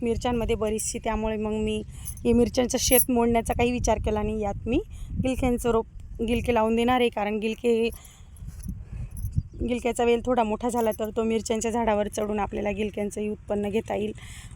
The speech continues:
असं म्हणून मग मी पावसाळाभर या मिरच्या अशाच राहू देणार आहे, कारण हे गवारीच्या शेंगांनाही,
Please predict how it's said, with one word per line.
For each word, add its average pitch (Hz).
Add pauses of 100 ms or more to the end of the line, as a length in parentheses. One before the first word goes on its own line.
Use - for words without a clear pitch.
असं 226
म्हणून 226
मग 220 (260)
मी 226
पावसाळाभर 220
या 220
मिरच्या 208 (300)
अशाच 262
राहू 240
देणार 220
आहे, 214
कारण 202
हे 202
गवारीच्या 214
शेंगांनाही, 214